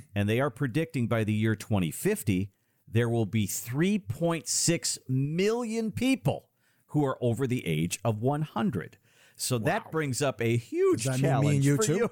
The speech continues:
Speaker 1: <laughs> Yeah, well, maybe. I don't know.
Speaker 2: Two thousand fifty. Let me think about that. That's
Speaker 1: Oh,
Speaker 2: not that far
Speaker 1: not
Speaker 2: away,
Speaker 1: too
Speaker 2: right?
Speaker 1: bad. Not too
Speaker 2: Yeah.
Speaker 1: bad. But for you, who sits down and plans retirements of maybe twenty, twenty-five, maybe thirty years,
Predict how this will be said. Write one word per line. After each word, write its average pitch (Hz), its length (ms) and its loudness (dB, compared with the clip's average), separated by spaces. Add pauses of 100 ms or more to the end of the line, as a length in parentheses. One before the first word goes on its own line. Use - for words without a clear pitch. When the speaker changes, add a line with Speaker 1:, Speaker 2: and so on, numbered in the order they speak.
(120)
Speaker 1:
<laughs> - 140 -10
Yeah, 190 140 0
well, 131 200 0
maybe. 202 440 0
I 214 80 0
don't 202 180 0
know. 320 60 0
Speaker 2:
Two 349 40 0
thousand - 340 -2
fifty. 196 360 -2
Let 127 100 2
me 175 100 4
think 160 200 0
about 113 280 0
that. 101 120 -2
That's 135 200 2
Speaker 1:
Oh, - 20 -2
Speaker 2:
not 254 180 0
that 139 160 -2
far 139 320 0
Speaker 1:
not - 120 0
Speaker 2:
away, - 100 0
Speaker 1:
too - 80 2
Speaker 2:
right? - 80 -2
Speaker 1:
bad. 175 260 0
Not 247 220 -2
too 294 120 -4
Speaker 2:
Yeah. 165 260 0 (100)
Speaker 1:
bad. 226 340 -8
But 175 140 -2
for 175 180 0
you, 180 600 0
who 160 120 -4
sits - 320 0
down 156 260 0
and 127 200 0
plans 151 420 0
retirements 131 680 0
of 110 160 0
maybe 104 240 2
twenty, 131 560 0
twenty-five, 113 800 0
maybe 240 360 0
thirty 104 340 0
years, 127 500 -6